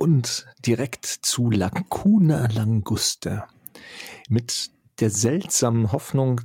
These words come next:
dass sie irgendetwas mit unserer Fiole anfangen kann oder ihnen zumindest irgendwie helfen kann, diese Fiole unter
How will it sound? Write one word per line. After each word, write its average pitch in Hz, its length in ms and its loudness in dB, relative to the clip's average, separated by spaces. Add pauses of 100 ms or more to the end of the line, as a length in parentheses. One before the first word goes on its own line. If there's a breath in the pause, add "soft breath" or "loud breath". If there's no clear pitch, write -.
dass 120 420 -2
sie 123 100 -2
irgendetwas 120 540 0
mit 107 100 -2
unserer 110 300 0
Fiole 120 520 2
anfangen 113 540 -2
kann 123 320 -2
oder 110 220 0
ihnen 110 180 2
zumindest 120 420 2
irgendwie 107 220 2
helfen 110 420 2
kann, 107 500 -2
diese 107 300 -2
Fiole 113 580 -2
unter 104 760 0